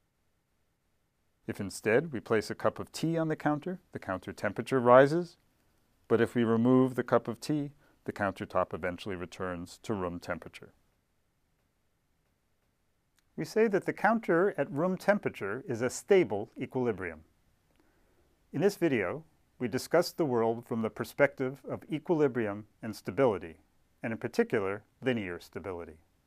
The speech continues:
This video is part of the linearity video series. Many complex systems are modeled or approximated as linear because of the attendant mathematical advantages.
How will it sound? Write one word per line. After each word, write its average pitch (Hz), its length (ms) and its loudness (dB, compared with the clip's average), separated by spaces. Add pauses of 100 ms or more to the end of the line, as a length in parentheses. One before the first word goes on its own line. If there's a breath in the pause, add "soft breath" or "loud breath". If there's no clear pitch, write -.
(880)
This 214 180 6
video 143 420 6
is 123 140 0
part 139 260 4
of 117 100 0
the 117 120 2
linearity 123 760 4
video 110 380 0
series. 87 560 -8 (600)
Many 123 240 0
complex 127 580 0
systems 117 540 -8
are 123 160 -6
modeled 113 540 2
or 113 140 -6
approximated 101 880 -4
as 104 220 -8
linear 110 480 -6
because 101 360 -10
of 95 160 -10
the 101 120 -8
attendant 123 560 -6
mathematical 95 800 -8 (100)
advantages. 90 540 -14